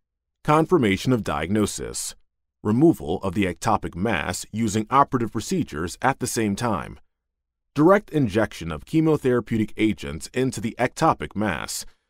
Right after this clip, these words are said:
when medical management is decided. However,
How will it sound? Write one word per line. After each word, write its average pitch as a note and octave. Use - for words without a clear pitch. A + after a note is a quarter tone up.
when E2
medical G2+
management F2
is C#2
decided. E2+
However, G2